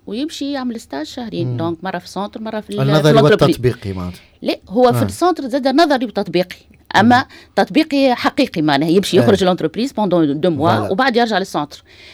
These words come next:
Speaker 1: بالنسبة لمدة التكوين، بالنسبة للبي تي بي يعمل عامين والبي تي اس يعمل عامين و-، ونص.
Speaker 2: مم.
Speaker 1: خاطر ثم في الآخر، آه،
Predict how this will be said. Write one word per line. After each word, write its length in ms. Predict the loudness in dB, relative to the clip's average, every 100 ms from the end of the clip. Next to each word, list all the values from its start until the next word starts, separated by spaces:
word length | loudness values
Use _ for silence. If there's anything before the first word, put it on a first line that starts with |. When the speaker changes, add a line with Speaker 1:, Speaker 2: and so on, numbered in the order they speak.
| -14 -4
Speaker 1:
بالنسبة 360 | 0 2 2
لمدة 300 | 2 2 2
التكوين، 540 | 2 0 0 0 0 -2 -4
بالنسبة 320 | -2 0 0
للبي 140 | 0
تي 140 | 2 2
بي 300 | 2 -4 -4 -6
يعمل 260 | -4 -4
عامين 420 | -4 -2 2 2 0 _ _ _
والبي 220 | -4 -2
تي 320 | -2 0 0 -2
اس 220 | -6 -12
يعمل 280 | -8 -8 -8
عامين 380 | -8 -6 -6
و-، 340 | -6 -8 -10 -10
ونص. 440 | -8 -8 -10 -14 -10
Speaker 2:
مم. 300 | -10 -10 -12
Speaker 1:
خاطر 200 | -14 -10
ثم 140 | -6 -6
في 100 | -6
الآخر، 340 | -10 -8 -12 -10
آه، 360 | -10 -10 -14